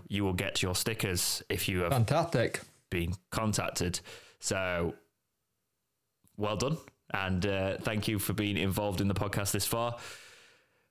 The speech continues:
Speaker 1: Reviews are available, and reviews, you know, if you like this podcast, any iteration of it, reviews basically help us go up the podcast charts. That's
Speaker 2: Yeah.
Speaker 1: why we ask for them. Being blatantly transparent. It's not just, "Oh, I like this podcast."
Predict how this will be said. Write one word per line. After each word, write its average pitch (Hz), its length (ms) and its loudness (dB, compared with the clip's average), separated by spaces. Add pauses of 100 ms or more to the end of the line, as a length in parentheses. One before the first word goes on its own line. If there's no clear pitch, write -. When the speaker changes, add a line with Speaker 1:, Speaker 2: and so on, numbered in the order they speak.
(260)
Speaker 1:
Reviews 190 520 2
are 190 180 0
available, 190 560 2
and 151 160 0
reviews, 165 500 0 (220)
you 190 160 2
know, 254 140 2
if 269 100 0
you 254 100 2
like 208 200 0
this 160 100 2
podcast, 139 720 -2
any 170 220 0
iteration 143 500 2
of 95 80 2
it, 113 240 0 (300)
reviews 147 420 2
basically 139 400 2
help 131 300 0
us 117 80 4
go 120 220 2
up 131 280 0
the 117 80 2
podcast 104 540 0
charts. - 480 -2 (100)
That's 170 240 0
Speaker 2:
Yeah. 160 60 2
Speaker 1:
why 160 100 0
we 127 140 2
ask 104 200 0
for 110 120 0
them. 117 320 -2 (180)
Being 123 460 0 (100)
blatantly 151 460 0
transparent. 113 680 0
It's 104 160 0
not 165 140 0
just, 147 160 0
"Oh, 170 140 0
I 151 120 0
like 143 260 0
this 123 100 0
podcast." 117 600 -2